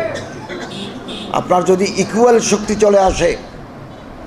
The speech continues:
তাহলে আপনি শান্তিতে ঘুমাতে পারবেন।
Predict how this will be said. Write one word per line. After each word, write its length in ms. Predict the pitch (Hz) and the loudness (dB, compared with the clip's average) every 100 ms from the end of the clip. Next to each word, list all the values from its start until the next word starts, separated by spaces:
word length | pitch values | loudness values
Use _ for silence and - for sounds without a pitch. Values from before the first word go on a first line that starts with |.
| - | -4
তাহলে 460 | 175 160 180 180 156 - - - - - - - - - - - - | 0 2 4 6 4 0 -12 -16 -18 -18 -18 -18 -18 -18 -18 -18 -6
আপনি 240 | 143 - 147 | -6 -2 -2
শান্তিতে 440 | - 165 160 156 | 0 0 2 2
ঘুমাতে 340 | 135 151 147 147 | 2 2 2 2
পারবেন। 320 | 127 107 | 0 0